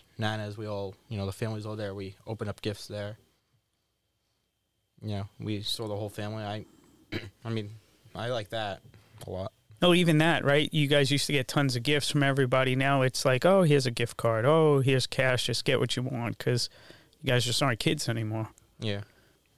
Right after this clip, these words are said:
Speaker 2: And clothes, right? <laughs> Things you, you still don't like getting clothes.
Speaker 1: No, it's stupid. What's the point?
Speaker 2: <laughs> Well, it's an excuse to, to get something new to wear.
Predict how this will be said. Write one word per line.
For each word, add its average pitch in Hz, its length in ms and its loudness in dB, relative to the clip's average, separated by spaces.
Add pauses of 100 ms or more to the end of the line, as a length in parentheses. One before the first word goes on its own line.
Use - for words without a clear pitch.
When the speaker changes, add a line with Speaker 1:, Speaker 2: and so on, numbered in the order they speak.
(600)
Speaker 2:
And 127 160 0
clothes, 143 440 2
right? 131 240 0 (260)
<laughs> - 1040 -12
Things 143 220 2
you, 143 100 2 (300)
you 170 100 4
still 180 240 4
don't 135 160 4
like 127 160 2
getting 120 240 -2
clothes. 110 420 -4 (160)
Speaker 1:
No, 151 320 -6
it's - 180 -14
stupid. 160 520 -14
What's - 180 -12
the 185 60 -8
point? 151 380 -8
Speaker 2:
<laughs> - 60 -20 (1600)
Well, 135 300 2 (920)
it's - 180 -6
an 139 60 2
excuse - 460 -2
to, 127 280 2
to - 200 -12
get 131 160 -2
something 123 420 -6
new 117 140 -4
to 117 80 -6
wear. 117 260 -2